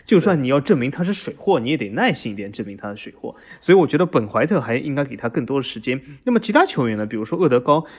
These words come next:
厄德高，我通过他过去几个赛季以来，首先我要确认一点，他绝对不是吹的那样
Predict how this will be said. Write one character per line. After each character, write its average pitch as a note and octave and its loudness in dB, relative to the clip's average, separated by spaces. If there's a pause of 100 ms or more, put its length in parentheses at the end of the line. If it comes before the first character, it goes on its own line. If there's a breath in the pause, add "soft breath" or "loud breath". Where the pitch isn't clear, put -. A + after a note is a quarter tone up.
(460 loud breath)
厄 C#4+ 6
德 F3 2
高， A3 2 (420)
我 A#2+ 0
通 F#3+ -2
过 D#3 2
他 B2+ -6
过 C#3 -2
去 - -10
几 F#2+ -14
个 F2+ -10
赛 G#2+ -4
季 - -20
以 - -20
来， - -16
首 - -6
先 C3 -2
我 A2 -2
要 A2 -2
确 - -4
认 G#2+ -2
一 F#2 -12
点， G#2 -10
他 D3 -2 (100)
绝 A#2 -4
对 C#3+ 2
不 - -10
是 A2 -10 (320 loud breath)
吹 F3 2
的 D#3 2
那 G#2+ -6
样 - -12